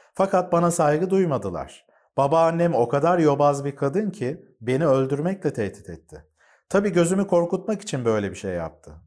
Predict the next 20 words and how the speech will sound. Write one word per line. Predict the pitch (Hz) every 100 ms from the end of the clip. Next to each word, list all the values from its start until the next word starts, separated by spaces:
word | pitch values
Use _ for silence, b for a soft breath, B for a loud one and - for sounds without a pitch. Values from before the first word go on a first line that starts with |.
| -
Çok | - 196 196
yoruldum | 127 107 98 92
gerçekten | 90 82 - 80 - 78 80
ve | 110 120
ne |
yapacağımı | 147 185 151 127 113 117 123
bilmiyorum. | 123 110 87 73 - _ b b b
Benim | 135 156 196
hakkımdaki | 170 175 165 160 156 143
her | 139 180
şeye | 180 143 135
ailemin | 135 117 123 127 143 170
karar | 131 120 117
vermesi | 110 107 101 98 - 123 - b b
ve | 123
yobaz | 127 127 123 156 143
olmalarından | 120 120 117 110 110 110 131 151 147
niye | 160 196
ben | 147 107
sorumluyum? | - 92 85 78 67